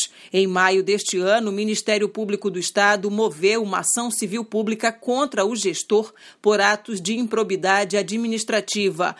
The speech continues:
Segundo o M P F, Jones William estaria direcionando contratos e licitações para o empresário Alexandre Siqueira. Na época, o Ministério havia pedido o afastamento do prefeito e a Justiça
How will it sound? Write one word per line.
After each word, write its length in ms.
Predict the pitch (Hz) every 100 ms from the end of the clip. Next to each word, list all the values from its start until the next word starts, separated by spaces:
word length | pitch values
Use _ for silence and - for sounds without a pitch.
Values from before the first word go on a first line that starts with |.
| - -
Segundo 500 | - 196 175 214 190
o 80 | 202
M 140 | 214
P 100 | 226
F, 480 | 220 190 202 233 214 - -
Jones 520 | 185 233 247 247 202
William 500 | 208 220 233 247 240
estaria 500 | 220 - 202 226 240
direcionando 880 | 170 269 254 - 196 185 226 233 190
contratos 840 | - 208 - 202 220 220 196 165
e 80 | 214
licitações 960 | 240 277 269 - 214 - 214 226 - - - -
para 180 | 247 285
o 60 |
empresário 840 | 285 262 202 160 202 214 220 233 -
Alexandre 760 | 208 220 214 - 233 247 226
Siqueira. 720 | 226 240 220 220 196 175 175 - - -
Na 160 | 202 202
época, 460 | 196 220 247 233
o 60 | 220
Ministério 720 | 220 233 220 - 220 226 240
havia 340 | 190 165 208 214
pedido 600 | 226 185 156 214 196 220
o 40 |
afastamento 880 | 214 - 254 - 214 190 220 247 214
do 140 | 185
prefeito 680 | 226 226 - - 214 214 226 - -
e 140 | - 208
a 80 | 196
Justiça 720 | 196 269 - 202 190 220